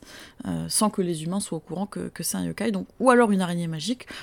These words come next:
ou alors une victime d'un sort. Mais quand je dis sort, c'est pas que quelqu'un aurait, aurait balancé, c'est plus effectivement une espèce de malédiction, voilà, pour s'être comporté de manière pas très catholique.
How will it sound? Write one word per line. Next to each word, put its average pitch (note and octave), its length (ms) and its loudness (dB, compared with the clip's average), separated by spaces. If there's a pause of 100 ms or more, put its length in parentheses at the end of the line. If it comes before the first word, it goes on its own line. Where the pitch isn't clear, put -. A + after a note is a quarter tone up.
ou A3 140 6
alors A#3 180 8
une F#3+ 100 4
victime A#3 500 4
d'un D#3+ 160 -4
sort. G#3+ 360 4
Mais E3 80 0
quand G3+ 160 2
je F3 60 0
dis G3+ 120 2
sort, A#3+ 220 2
c'est - 120 -2
pas F#3 120 -2
que F#3+ 100 -4
quelqu'un G3 360 0
aurait, E3 600 0
aurait E3+ 280 4
balancé, F3 400 6
c'est - 140 4
plus - 220 0
effectivement F3+ 420 0
une F3 80 0
espèce D#3+ 240 0
de D#3+ 80 2
malédiction, D#3+ 500 0
voilà, E3+ 200 2
pour - 200 -6
s'être - 300 2
comporté E3 400 2
de E3 100 2
manière D#3 260 2
pas F3 120 0
très - 140 -2
catholique. - 520 -6